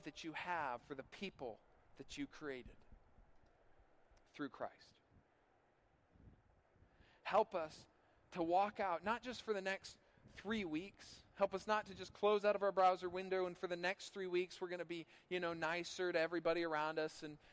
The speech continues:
and, you know, a little bit kinder and a little more servant-hearted just to get through the election. Maybe, depending on how it goes, you know, a week after or two weeks after, we'll see how it goes, you know, then we'll, then we'll be kind. No, that we would move forward. We would move from today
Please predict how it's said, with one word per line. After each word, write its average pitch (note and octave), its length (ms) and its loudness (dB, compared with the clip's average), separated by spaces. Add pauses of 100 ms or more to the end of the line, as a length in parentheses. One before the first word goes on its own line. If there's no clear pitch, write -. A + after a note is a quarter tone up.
(120)
and, D3+ 260 -2
you E3+ 80 -6
know, D#3+ 80 -2
a D#3 120 -4
little E3 180 2
bit E3+ 160 4
kinder E3 600 0
and E3+ 60 -2
a D#3+ 40 -4
little E3 120 -2
more E3+ 220 0
servant-hearted E3 920 2
just D#3 180 -10
to E3+ 80 -10
get E3+ 160 -6
through E3+ 180 -4
the E3 60 -2
election. D#3 600 2
Maybe, D#3+ 300 -4
depending D#3 320 -6
on D3 60 -6
how D3+ 200 0
it D3 100 -6
goes, D#3 360 0
you D#3 80 -12
know, D3 120 -4
a C#3+ 40 -6
week D3+ 240 -4
after D3 360 0
or C#3+ 40 -6
two D3 200 -8
weeks C#3+ 200 -8
after, C#3 360 -2
we'll C3+ 80 -8
see D3 180 -12
how C3+ 200 -2
it C3 80 -6
goes, C3+ 340 0
you C3+ 80 -12
know, B2+ 180 -8
then C#3 140 -4
we'll, C#3 140 -6 (280)
then E3 100 0
we'll D#3+ 120 0
be D3 120 0
kind. D3 580 -4 (1200)
No, D3 380 -2
that D#3 140 -4
we G3+ 160 -4
would B3 240 -4
move B3+ 420 -2
forward. G#3 540 0
We F3+ 100 -2
would F3+ 160 0
move A#3+ 400 -4
from G#3 260 0
today D#3 600 -6